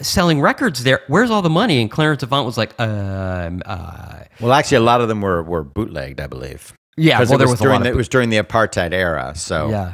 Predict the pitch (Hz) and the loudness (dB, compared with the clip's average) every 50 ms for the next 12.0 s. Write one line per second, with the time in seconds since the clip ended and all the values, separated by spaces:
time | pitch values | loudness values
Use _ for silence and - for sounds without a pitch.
0 | - _ _ _ _ _ - - - - _ _ _ _ _ _ _ _ _ _ | -14 _ _ _ _ _ -20 -20 -20 -20 _ _ _ _ _ _ _ _ _ _
1 | _ _ - 131 117 113 120 120 110 - 139 123 113 104 - 120 117 131 127 123 | _ _ -2 -2 0 0 0 -2 0 0 0 0 0 -2 0 2 2 2 2 2
2 | 131 127 131 - 160 156 131 175 208 170 143 - - 330 381 147 95 80 - - | 2 0 0 2 2 2 4 4 2 2 2 2 2 2 2 2 0 -4 -12 -20
3 | _ - - 160 131 175 214 208 180 120 104 277 370 294 156 117 107 110 107 101 | _ 0 0 2 4 4 4 4 2 2 2 2 4 4 2 2 0 0 0 -2
4 | 101 101 98 - 123 117 104 - 107 92 107 98 - 113 98 92 85 85 87 90 | -2 -6 -6 -4 -4 -4 -4 -4 -6 -6 -6 -8 -6 -6 -6 -6 -8 -10 -12 -14
5 | _ _ _ _ _ _ _ _ _ - 101 113 - - _ _ _ _ _ _ | _ _ _ _ _ _ _ _ _ -2 0 0 0 -2 _ _ _ _ _ _
6 | _ _ _ _ _ _ - - - - - 113 104 98 95 92 - - - 165 | _ _ _ _ _ _ -20 -20 -16 -8 -4 -2 -2 0 -2 -4 -6 -6 -8 -6
7 | - - 233 302 - 247 190 - - 185 160 143 - - 151 131 120 110 110 110 | -2 0 0 0 2 0 0 0 2 0 0 0 0 0 0 2 2 2 2 0
8 | 113 117 120 - - 294 294 302 240 208 202 196 - - - 147 165 165 147 123 | 0 0 0 -2 -4 -4 -4 -4 -2 -2 -2 -2 -2 -2 0 0 2 2 0 -2
9 | 117 98 95 98 101 95 90 - - 107 101 95 92 92 90 - - 117 110 104 | -2 -4 -4 -4 -4 -4 -6 -10 -8 -6 -6 -6 -6 -8 -10 -10 -8 -6 -6 -4
10 | 101 98 - 117 107 107 98 - - 107 101 92 - - 110 120 - 104 - - | -6 -6 -8 -8 -8 -8 -8 -8 -10 -12 -12 -12 -12 -10 -10 -10 -10 -10 -8 -6
11 | 104 107 104 117 139 - - - - - - - - 165 185 196 202 233 220 | -6 -6 -4 -4 -6 -6 -6 -20 -20 -20 -12 -2 2 2 4 4 2 0 -2